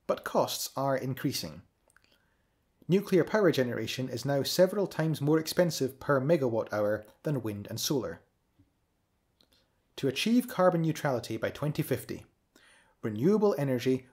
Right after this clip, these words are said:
would become the dominant form of electricity generation, rising to eighty-five percent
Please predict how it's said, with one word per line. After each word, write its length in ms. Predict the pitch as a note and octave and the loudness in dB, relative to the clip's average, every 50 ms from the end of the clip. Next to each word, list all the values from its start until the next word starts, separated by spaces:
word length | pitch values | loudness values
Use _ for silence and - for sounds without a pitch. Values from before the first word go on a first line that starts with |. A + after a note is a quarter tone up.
| _ | _
would 180 | - A#2+ A#2 - | -6 -6 -4 -4
become 360 | A#2 A2+ - - C#3 C#3 C3+ | -6 -8 -4 -4 -4 -4 -4
the 80 | A#2 G#2+ | -6 -6
dominant 600 | F#2+ - _ C3+ C3+ D#3 E3+ E3+ E3 E3 E3+ - | -10 -4 _ 2 4 6 6 4 4 2 -2 -6
form 480 | - - C#3+ B2+ A2 G2 G2 G#2 G2+ - - - | -2 0 2 4 4 4 2 -2 -8 -12 -12 -8
of 180 | - G#2 - - | -8 -8 -2 0
electricity 600 | B2 B2+ B2+ B2 - - A#2+ - A#2+ - C3+ B2+ | 0 0 0 -2 -6 -10 -6 -6 -4 -4 -4 -2
generation, 680 | A#2+ A2+ G#2+ A2 A2+ A#2 A2 - - - F#2+ G2 G2 _ _ _ _ _ _ _ _ _ | -2 -2 -2 0 0 -2 -2 -2 -6 -8 -8 -12 -14 _ _ _ _ _ _ _ _ _
rising 400 | A#2 A2+ A#2+ B2+ D3 D3 F3 F3 D#3 | -4 0 0 0 2 2 0 -2 -2
to 180 | - - - | -4 -4 -2
eighty-five 420 | B2+ D3+ - - - - G3 G3+ F#3+ | -4 -2 -2 -2 -2 0 0 0 0
percent 380 | - G#3+ - - C#3 D3 E3+ | -2 -2 -2 0 -2 -2 -2